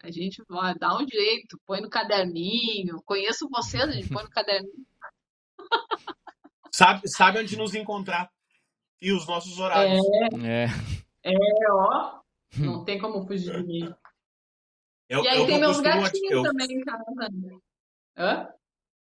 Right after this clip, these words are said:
Speaker 2: Pois é, tu tem dois, né?
Speaker 1: Dois gatinhos. Que são meus companheiros, né? Eu nunca gostei de gato, sabia? Nunca gostei de gato.
Speaker 2: Sério?
Speaker 1: Aí a minha irmã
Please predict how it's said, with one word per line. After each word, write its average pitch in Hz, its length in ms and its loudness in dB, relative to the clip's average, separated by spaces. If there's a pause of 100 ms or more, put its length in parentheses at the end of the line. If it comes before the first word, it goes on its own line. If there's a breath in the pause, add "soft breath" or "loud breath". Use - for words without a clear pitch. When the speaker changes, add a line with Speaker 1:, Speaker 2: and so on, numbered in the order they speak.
(120)
Speaker 2:
Pois 147 160 2
é, - 80 6
tu - 100 -10
tem 170 160 -4
dois, 196 280 4
né? 156 200 -2 (1400)
Speaker 1:
Dois 190 280 0
gatinhos. - 880 -4 (840)
Que 196 500 2
são 240 260 2
meus 269 180 2
companheiros, 294 840 2
né? 240 320 0
Eu 254 120 0
nunca 339 260 -2
gostei 381 280 -2
de 320 100 -4
gato, 226 320 0
sabia? 185 540 -4
Nunca 277 220 -6
gostei 285 260 -6
de 240 100 -14
gato. - 220 -12 (540)
Speaker 2:
Sério? 160 340 -4
Speaker 1:
Aí 208 280 2
a 254 100 0
minha 262 180 -2
irmã 262 120 -6